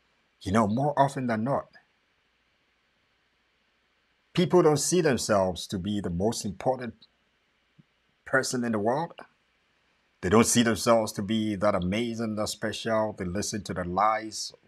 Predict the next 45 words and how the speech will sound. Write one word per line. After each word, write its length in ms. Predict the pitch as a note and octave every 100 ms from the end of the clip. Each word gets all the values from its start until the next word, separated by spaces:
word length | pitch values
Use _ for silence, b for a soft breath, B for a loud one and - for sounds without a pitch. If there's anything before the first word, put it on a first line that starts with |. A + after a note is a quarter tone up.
| _
from 240 | _ G2+ F#2+
other 180 | G2+ F#2+
people. 560 | - G2+ F#2+ F#2+ F#2 _ _ _ _ _ _ _ _ _ _ _
And 100 | E3+
I 40 | F3+
want 180 | G3+
to 40 | F#3
encourage 440 | D3 F3+ E3+ D3
you, 80 | C3+
don't 400 | F2+ B2 F#3 F3+
listen 260 | E3 E3+ D#3
to 100 | D3+
the 100 | C#3+
lies 340 | C#3 C3+ B2
from 200 | - A2
people, 320 | - C#3 -
because 340 | F#2+ G#2 G2 F2+
when 200 | F#2+ F#2+ -
God 340 | E3 A3 A3
sees 380 | - G#3 G3 -
you, 100 | A#2
when 200 | G#2+ A#2
God 360 | - F3+ G3
knows 360 | F#3+ G3+ F3 D3
that 140 | D3 - B B
you 300 | F#2 F2+ D#3+
are 160 | - C3+
the 80 | C3
most 380 | B2 D3+ D3 C3
imper-, 440 | A#2 C#3+ B2+ A#2
important 540 | A#2+ F#2 C3+ B2 A#2
person, 360 | - C3 - - _ _ _ _ _ _ b b b
you 220 | F#2+ D#3+
are 180 | B2+ D3+
the 120 | C3+
most, 680 | A#2+ A2+ A2+ C#3 F3+ - - B2 A2 - _ -
I 80 | B2+
mean, 180 | C3+ - B B
see 300 | - F#3+ A3+
yourself 500 | G#3 - F#3+ F3 -
as 200 | C3+ A#2+
God 480 | - A2+ A#2+ A2+ G#2+
sees 520 | - - A#2+ A2 G2+
you, 200 | G#2+ G#2
not 220 | E2+ G#2